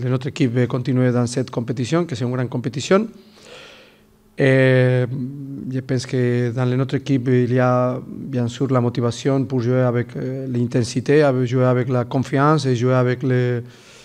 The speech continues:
le, la motivation pour, pour aconseguir la victoire et la qualification.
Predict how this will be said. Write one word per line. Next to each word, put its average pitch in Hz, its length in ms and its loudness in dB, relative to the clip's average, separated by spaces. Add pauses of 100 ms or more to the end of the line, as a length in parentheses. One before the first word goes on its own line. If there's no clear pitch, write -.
(520)
le, 131 1120 -10 (640)
la 131 120 -2
motivation 131 640 2
pour, 127 220 -2 (340)
pour 147 240 -8
aconseguir 131 440 -6
la 135 100 0
victoire 131 340 0
et 156 40 -2
la 131 120 -2
qualification. 131 680 -4